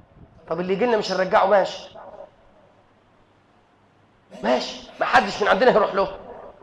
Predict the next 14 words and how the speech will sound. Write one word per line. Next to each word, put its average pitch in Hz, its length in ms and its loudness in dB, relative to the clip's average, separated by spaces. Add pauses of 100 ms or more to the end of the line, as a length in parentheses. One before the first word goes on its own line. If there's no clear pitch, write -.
(360)
المؤمنون 233 500 6
ثابتون، 185 680 2
لا 269 100 8
يرتد 233 380 6
أحدا 226 420 6
سخطة 240 420 2
لدين. 214 380 2 (1700)
إنما 202 260 0
لو 190 220 6
واحد 233 280 0
منهم 220 500 -6
فر 226 240 -2
وجه 226 280 -4
أسلم، - 320 -12